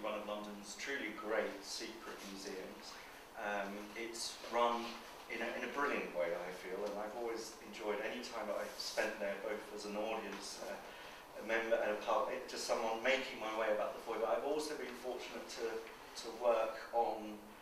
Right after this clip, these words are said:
one, one, one or two projects, and one of them was with an artist called Ellen Gallagher,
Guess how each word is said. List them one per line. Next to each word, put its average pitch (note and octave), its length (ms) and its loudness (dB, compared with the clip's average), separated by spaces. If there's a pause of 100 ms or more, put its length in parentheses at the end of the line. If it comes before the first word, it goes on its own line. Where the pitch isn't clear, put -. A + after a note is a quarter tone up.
(320)
one, D3+ 240 6 (240)
one, F#3 160 6 (240)
one F#3 240 4
or F3 80 0
two B2+ 400 0
projects, - 560 -2
and B2+ 80 -6 (160)
one - 160 2
of E3+ 160 -2
them C3 160 -2 (240)
was B2+ 240 -6
with A#2 160 -4
an A#2+ 80 0
artist A#2+ 320 -2
called A2 240 -8
Ellen A2 320 0
Gallagher, A#2+ 480 2